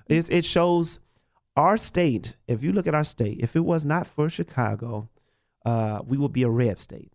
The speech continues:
And that's because in these, uh, drive-through towns, the farm towns, uh, I, I, I feel that they're just in a bubble, you know?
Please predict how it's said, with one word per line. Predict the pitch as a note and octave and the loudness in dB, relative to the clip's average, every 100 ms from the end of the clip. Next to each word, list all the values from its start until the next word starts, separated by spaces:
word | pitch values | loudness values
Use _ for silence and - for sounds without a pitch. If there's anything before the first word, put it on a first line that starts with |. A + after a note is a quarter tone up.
| - | -2
And | B2+ B2+ | 0 2
that's | D#3 - | 0 -2
because | C#3+ - B2+ B2 A#2+ A#2 | -4 -2 0 2 0 -2
in | B2 B2 | -2 0
these, | C3 B2+ A#2+ - _ _ _ _ _ | 2 2 0 -6 _ _ _ _ _
uh, | A#2+ A#2 | -2 0
drive-through | G#2+ A2+ C#3+ D3 D3+ - A#2+ | 0 2 2 2 0 -2 -2
towns, | G#2+ A#2+ A2+ A2 A2 | 0 0 0 -2 -4
the | A2 | -8
farm | - C#3 D#3 C3+ | -2 0 2 0
towns, | A#2+ A#2+ A2+ A2 G#2+ A2 - _ _ _ | -2 -4 -4 -6 -8 -12 -18 _ _ _
uh, | A#2 A2+ G#2+ G#2 - - | 0 2 0 -2 -6 -4
I, | B2 | -2
I, | B2+ A#2+ - | -2 -4 -2
I | C3+ D#3+ D3+ | 0 2 2
feel | - B2+ A#2 | 0 2 2
that | A2+ | 2
they're | A2 | 0
just | A#2 B2 - | 0 0 0
in | C3+ | 0
a | |
bubble, | C#3+ G3 G#2+ - _ | 0 0 -2 -6 _
you | A#2 A#2 | -2 0
know? | A#2+ D3+ | 0 -2